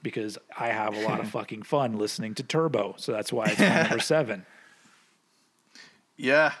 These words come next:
Speaker 2: I, I agree. Um, Turbo, to me,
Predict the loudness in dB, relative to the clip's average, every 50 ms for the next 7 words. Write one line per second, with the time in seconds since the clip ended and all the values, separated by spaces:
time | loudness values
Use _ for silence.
0 | -8 _ 2 4 4 4 4 4 4 4 4 2 2 2 2 2 2 0 -2 -6
1 | -14 -20 -12 -2 0 2 4 4 2 2 0 -4 -8 -8 -6 0 2 4 4 4
2 | 4 4 4 4 4 2 0 0 -4 -4 -4 -2 0 0 2 2 2 2 2 2
3 | 0 -2